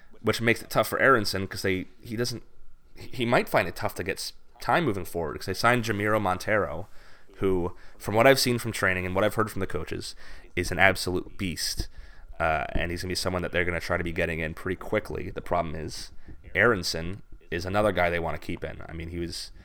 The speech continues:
if, if you saw any of his highlights, uh, I know someone posted them. It, he's, he's pretty adept on the ball. He's pretty tough to, to s-, to know where he's going. He uses li-, little body feints very well. He's got a good touch. Uh, he can turn under pressure.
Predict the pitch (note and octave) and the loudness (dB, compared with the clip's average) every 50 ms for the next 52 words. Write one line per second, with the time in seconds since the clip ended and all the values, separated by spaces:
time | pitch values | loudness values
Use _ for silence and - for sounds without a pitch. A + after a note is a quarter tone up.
0 | - - - - - - - - - - - - G2+ F#2 - - G#2 G2+ G2 F#2+ | -12 -12 -12 -12 -12 -12 -8 -4 0 0 2 2 2 0 2 4 6 8 8 8
1 | F#2 G2 F#2 F#2 E2+ E2 - G#2 G2+ G2+ F#2+ F#2+ G2 F#2+ - - - - F#2+ F2+ | 8 6 4 0 0 2 4 4 6 6 6 4 2 0 -2 -4 -4 -4 -4 -2
2 | E2+ E2+ D#2+ D2+ D#2 D#2 - - - F2 F2 - - F2 E2+ E2 D#2 - F2+ E2 | 0 0 -2 -2 -4 -6 -8 -8 -8 -8 -6 -6 -6 -6 -6 -6 -6 -6 -6 -6
3 | - - E2 E2+ D#2+ E2 D#2+ - - - - - - - - - - - - - | -4 -4 -4 -4 -4 -4 -6 -8 -10 -10 -10 -10 -12 -12 -14 -20 -20 -20 -20 -20
4 | - - - - - - - - A2+ A2 - - - - A#2 A2 - - - - | -20 -20 -20 -20 -20 -20 -10 -6 -6 -4 -4 -6 -6 -6 -4 -2 -2 -2 -2 0
5 | - - D#3+ D3 B2 G#2+ G2+ G#2+ G#2+ G#2 - - F#2+ F2+ F2 F2 F2+ F2+ F2+ - | 2 4 6 8 8 8 8 6 4 4 4 0 -2 -2 -2 -2 -2 -2 -2 -2
6 | - - - - C3+ B2 G#2 - - - F2+ - - - - - - F#2+ F#2 F#2 | -6 -8 -4 0 0 0 0 0 2 2 2 2 0 -4 -6 -4 -2 0 0 0
7 | - - - - F#2+ - - - - - - - - - - G2 G2+ G#2 G#2+ G#2 | -2 -4 -6 -6 -4 -4 -4 -4 -6 -10 -14 -14 -14 -10 -6 0 2 4 4 4
8 | G2 G2 F#2 F2 F2 - G2+ F#2+ F#2 F2+ E2+ E2+ F2 F2+ G2 G2+ A2 G2+ G#2+ G#2+ | 4 2 0 -2 0 2 4 4 4 4 2 0 -4 -4 -4 -2 -2 -2 0 0
9 | G#2 - - G#2 G#2 G2+ F#2 - G2 F#2 F#2 F2 F2 - - F2+ E2+ - - F2+ | -2 -2 0 0 0 0 2 4 4 4 4 4 2 0 -2 -4 -4 -4 -4 0
10 | G2+ G2+ G2 G2 G2 F2+ F#2 E2+ D#2+ D2+ D#2+ F2+ F2+ - - - A2+ A2 A2 - | 2 4 4 4 4 2 0 -2 -2 -4 -6 -8 -8 -6 0 2 2 2 2 0
11 | - - - - - - - - - - - - - - - - - - E2+ F#2 | -2 -2 -2 -2 -6 -10 -10 -10 -12 -12 -10 -10 -10 -8 -8 -10 -8 -8 -6 -6
12 | E2+ - F2+ F2+ - - - A2+ A2+ A2+ A2 G#2 G2 - - F2+ E2 - - - | -6 -4 -4 -4 2 4 4 6 6 6 4 4 2 2 2 2 2 2 0 -4
13 | - - | -4 -4